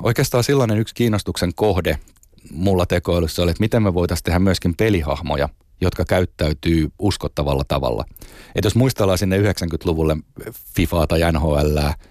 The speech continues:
niin ne pelihahmothan oli aika, niin kuin, tyhmiä käytökseltään. Et vaikka se peli oli silloin jo viihdyttävää ja ka-, kaikin puolin sen aikaisiin resursseihin nähden huikeita, niin eniten pisti silmään se tekoäly, jossa jokainen tietokoneen ohjaama pelaaja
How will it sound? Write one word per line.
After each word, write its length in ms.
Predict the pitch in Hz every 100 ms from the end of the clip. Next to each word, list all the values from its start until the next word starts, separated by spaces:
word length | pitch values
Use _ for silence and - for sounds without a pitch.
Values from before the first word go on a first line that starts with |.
| - -
niin 100 | 87
ne 60 |
pelihahmothan 680 | 82 92 87 82 78 76 80
oli 180 | 78 80
aika, 240 | 78 80 - -
niin 140 | 82
kuin, 200 | 82 82 -
tyhmiä 340 | 90 73 80 -
käytökseltään. 840 | 82 80 - - 60 - - - - -
Et 80 | 80
vaikka 160 | 80 -
se 60 |
peli 300 | 76 85 90
oli 140 | 82 80
silloin 260 | 85 80
jo 100 | 80
viihdyttävää 640 | 85 76 - - 73 78
ja 160 | 76 73 -
ka-, 120 | - 87 -
kaikin 340 | 95 95 87 80
puolin 440 | 95 85 80 80
sen 260 | - - 90
aikaisiin 400 | 85 85 - 85
resursseihin 520 | 95 95 80 76 76
nähden 280 | 78 73 76
huikeita, 520 | 85 76 71 69 - - - - - -
niin 140 | 90
eniten 300 | 107 107 87
pisti 240 | 87 -
silmään 360 | 85 87 85 82
se 80 | 87
tekoäly, 480 | 98 - 87 80 78
jossa 240 | 76 90
jokainen 460 | 90 95 85 82 80 -
tietokoneen 520 | 82 - 80 76 76
ohjaama 320 | 71 76 78
pelaaja 480 | 85 80 78 76 78